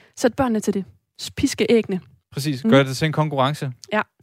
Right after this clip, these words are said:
Speaker 1: Øh, lige om lidt, der skal vi til et andet sted, hvor man faktisk, øh, går ret meget op
Speaker 2: Mm.
Speaker 1: i påsken.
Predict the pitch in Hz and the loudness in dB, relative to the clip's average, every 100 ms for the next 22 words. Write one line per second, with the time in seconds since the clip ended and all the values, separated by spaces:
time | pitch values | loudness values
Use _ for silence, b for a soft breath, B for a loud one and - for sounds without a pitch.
0 | B B B B 214 220 269 262 262 254 | B B B B 6 6 6 4 2 0
1 | - 233 - 247 226 196 240 - 214 208 | 0 -2 -2 -2 0 0 0 0 0 2
2 | 202 196 180 175 175 - 220 - 208 175 | 2 2 2 0 -4 -4 -4 -2 0 0
3 | 160 175 170 254 226 196 185 127 - 196 | 2 0 0 0 2 2 0 -4 -2 -2
4 | - _ - - 190 - 180 | -2 _ -4 0 0 0 -10